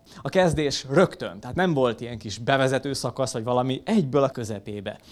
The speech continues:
Ez a folyamatosság meg is maradt. Volt nálad valami jegyzet, de nem használtad. Nem is volt erre szükséged, mert az a húzat,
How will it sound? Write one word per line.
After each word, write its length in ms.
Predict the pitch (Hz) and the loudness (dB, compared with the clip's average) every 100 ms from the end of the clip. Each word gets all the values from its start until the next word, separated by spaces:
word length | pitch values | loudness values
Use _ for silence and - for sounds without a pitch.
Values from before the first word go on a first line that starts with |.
| - - - - - | -20 -20 -20 -18 -2
Ez 120 | 143 | -2
a 40 | |
folyamatosság 720 | 156 240 196 131 123 117 127 120 | 2 2 2 -2 -6 -8 -6 -4
meg 140 | 123 | -4
is 160 | 107 - | -4 -4
maradt. 480 | 110 101 - - - _ _ _ _ | -4 -6 -10 -16 -18 _ _ _ _
Volt 320 | - 156 320 196 | -4 2 2 2
nálad 260 | 127 120 | 0 2
valami 320 | 120 113 113 | 2 2 0
jegyzet, 640 | 107 101 101 104 110 - 147 | -2 -4 -6 -10 -12 -12 -2
de 120 | 131 | 0
nem 140 | 135 | 0
használtad. 760 | 110 104 - 107 - - - - _ _ _ | -4 -8 -10 -14 -14 -18 -18 -20 _ _ _
Nem 160 | - 240 | -6 -4
is 160 | 233 - | -4 -6
volt 340 | 135 151 147 | -2 -2 0
erre 240 | 143 123 | -4 -4
szükséged, 640 | 113 - 107 - 104 104 104 | -6 -10 -12 -12 -12 -12 -8
mert 220 | 117 139 | -8 -8
az 160 | - 127 | -6 -2
a 220 | 131 127 - | -2 -2 0
húzat, 500 | 185 127 90 - | 2 2 0 -6